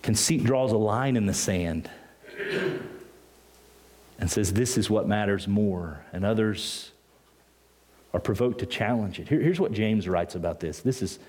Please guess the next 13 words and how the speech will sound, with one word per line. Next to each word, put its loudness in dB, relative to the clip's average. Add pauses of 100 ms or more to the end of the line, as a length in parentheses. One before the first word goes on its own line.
(120)
this 0
is 0
beautiful 2
from 0
James 0
three. -2 (1160)
"Who 2
is 2
wise 0
and 4
understanding 0
among -2
you? -6